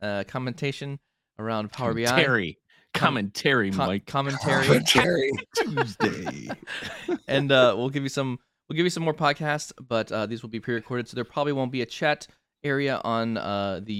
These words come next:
Speaker 1: YouTube stream. So just F Y I for people who are following along. For those of you who are listening on the,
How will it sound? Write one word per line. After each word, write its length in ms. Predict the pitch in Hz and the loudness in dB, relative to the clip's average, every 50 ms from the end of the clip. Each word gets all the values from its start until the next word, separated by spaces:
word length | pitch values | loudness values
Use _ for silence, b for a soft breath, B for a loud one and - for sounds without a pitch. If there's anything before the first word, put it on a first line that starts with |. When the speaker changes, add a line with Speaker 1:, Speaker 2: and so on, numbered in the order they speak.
| 104 107 104 | -4 -6 -6
Speaker 1:
YouTube 220 | - - 110 101 | -6 -8 -10 -10
stream. 460 | - - - 95 92 87 71 64 92 _ | -10 -14 -12 -10 -8 -8 -10 -10 -14 _
So 120 | - - - - | -20 -20 -18 -16
just 160 | 98 - - | -14 -10 -10
F 180 | - - _ | -10 -10 _
Y 140 | - 90 90 | -8 -6 -6
I 120 | 85 76 80 | -6 -6 -8
for 120 | - - | -10 -14
people 240 | - - 85 - 104 | -18 -18 -14 -10 -8
who 60 | 101 | -6
are 200 | 92 85 85 87 _ _ _ _ _ _ _ _ _ | -4 -4 -6 -8 _ _ _ _ _ _ _ _ _
following 260 | - - 139 135 139 | -8 -4 -2 -2 -2
along. 300 | 135 131 131 127 131 160 | 0 0 0 0 0 -2
For 100 | 180 - | -2 -4
those 160 | 117 120 117 120 | -4 -4 -4 -4
of 100 | 117 113 | -6 -6
you 220 | 117 120 123 120 - | -4 -4 -4 -4 -4
who 160 | 123 120 117 | -6 -4 -2
are 180 | 110 110 107 104 | -2 -2 -2 -2
listening 280 | 107 107 - - 117 101 | -4 -6 -8 -6 -6 -4
on 260 | 95 104 104 104 107 | -2 -2 -2 -4 -4
the, 340 | 104 107 101 101 101 101 | -4 -4 -4 -4 -6 -8